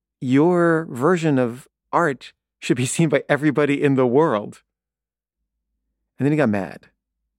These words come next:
And he was kinda started yelling at me, like, "What the fuck do you know, you little twerp?" And he said, "You're inane." And I didn't know what inane meant. I mean, I knew it was bad,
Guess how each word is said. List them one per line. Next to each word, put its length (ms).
And 100
he 60
was 120
kinda 300
started 300
yelling 280
at 100
me, 140
like, 160
"What 120
the 80
fuck 300
do 60
you 140
know, 80
you 140
little 160
twerp?" 400
And 120
he 40
said, 360
"You're 140
inane." 720
And 160
I 40
didn't 160
know 120
what 140
inane 420
meant. 340
I 40
mean, 160
I 20
knew 160
it 80
was 60
bad, 500